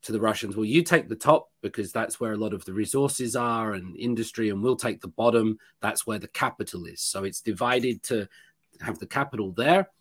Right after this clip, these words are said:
and the industrialized part of the country for the Russians. The Russians agreed to it. And so for three years, it's agreed. For three years, there'll be a period where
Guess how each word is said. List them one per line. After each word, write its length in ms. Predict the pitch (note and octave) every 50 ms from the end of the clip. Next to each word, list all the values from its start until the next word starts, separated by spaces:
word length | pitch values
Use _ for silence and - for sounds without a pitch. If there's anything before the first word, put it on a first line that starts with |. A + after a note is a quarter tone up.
| _ _ _ - _ _ _ _ _ -
and 500 | - G#2 G#2 G2+ G2 F#2+ F#2+ F#2+ F#2+ - - _ _ _ _ _ _
the 720 | - A2 G#2+ G2+ G2+ G2 F#2+ F#2 F#2 F#2 F2+ F2 E2+ - _ _ _ _ -
industrialized 840 | A#2 A#2+ A#2+ A2+ C3 C3 B2 - - C3 A#2 G#2+ G#2 G2+ G2 - -
part 200 | - G#2+ G#2 G2
of 100 | F#2 D#2+
the 80 | G2
country 400 | F#2 - G#2+ F#2 D#2+ - - F#2
for 120 | F2+ - F#2+
the 80 | F#2+
Russians. 400 | F#2 F#2 F2 - - F2 F2+ E2+
The 100 | - C#3
Russians 340 | F3 G#3 G3+ - G#3 G3 E3
agreed 320 | D3 - A2 F#2 F2+ E2+
to 140 | - - F#2
it. 120 | F#2 A2 - _ _ - - - - - - - - -
And 200 | A#2 A#2 A2+ A2
so 180 | - - A#2+ A2
for 140 | G#2+ - -
three 400 | - - - - - F3+ F#3+ G3
years, 520 | F3+ D#3 B2+ C3 C3 A#2 G2+ F#2+ E2+ -
it's 180 | F#2+ E2+ - -
agreed. 340 | F2 F2 F#2 F2+ E2+ - -
For 120 | - F#2+
three 240 | - - - D3+ C3+
years, 420 | A#2+ A2+ A2+ G2+ F#2 F2+ E2 - - - - - _ _
there'll 200 | G2+ A#2 B2+ B2+
be 160 | A#2 A#2 B2+ B2
a 60 | A2+
period 580 | - - - F3+ F3 D#3+ D3+ C#3+ C#3 B2 A2
where 300 | A2+ C3 B2 A#2 A2 G#2